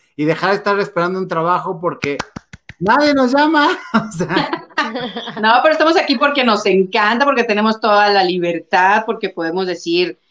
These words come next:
Speaker 3: eh, todo con respeto, obviamente, pero tenemos los temas que nosotros queremos y la verdad es que sí,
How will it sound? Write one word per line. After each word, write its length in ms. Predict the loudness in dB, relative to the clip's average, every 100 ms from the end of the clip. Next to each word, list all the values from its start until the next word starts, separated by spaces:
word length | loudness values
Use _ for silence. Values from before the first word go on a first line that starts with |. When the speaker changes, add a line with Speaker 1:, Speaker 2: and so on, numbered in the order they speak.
| _
Speaker 3:
eh, 200 | -12 -8
todo 260 | -2 0 2
con 220 | 2 2
respeto, 500 | 0 0 -2 0 2
obviamente, 760 | 2 2 2 2 0 -2 -2 -2
pero 260 | 0 0 0
tenemos 280 | -2 0 0
los 140 | -2
temas 260 | -2 -4 -4
que 100 | -6
nosotros 420 | -8 -10 -14 -12
queremos 440 | -4 0 2 0 -2
y 120 | 0
la 120 | 2
verdad 240 | 2 2 0
es 120 | 0
que 120 | -4
sí, 460 | -4 -4 -2 -2 -6